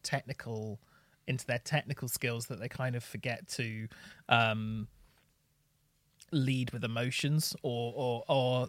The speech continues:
there isn't kind of a, a translation of those emotions to the songs. It doesn't kind of, they don't affect you in a way because it's all so clean cut,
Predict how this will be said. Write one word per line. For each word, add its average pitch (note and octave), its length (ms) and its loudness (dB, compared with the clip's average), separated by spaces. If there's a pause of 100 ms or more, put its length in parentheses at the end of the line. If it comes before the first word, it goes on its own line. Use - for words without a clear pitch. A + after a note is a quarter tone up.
there C3+ 240 6
isn't B2 300 -2 (120)
kind B2 260 0
of A2+ 100 -6
a, G#2+ 400 -2
a A2+ 240 0
translation A#2 720 -2
of B2 100 -4
those B2 220 0
emotions A#2+ 580 -2
to A2+ 460 0 (100)
the A2+ 260 -2
songs. A#2+ 600 0 (380)
It - 140 2
doesn't A2+ 320 0
kind A#2 240 0
of, G#2 200 -8
they D3+ 100 6
don't C#3+ 220 8
affect - 460 -2
you E3 200 6 (580)
in D#3 160 10
a C#3+ 40 10
way D3+ 280 10
because C#3 280 4
it's G#2+ 140 -2
all B2+ 100 0
so A#2 220 4
clean B2 320 0
cut, C3 280 4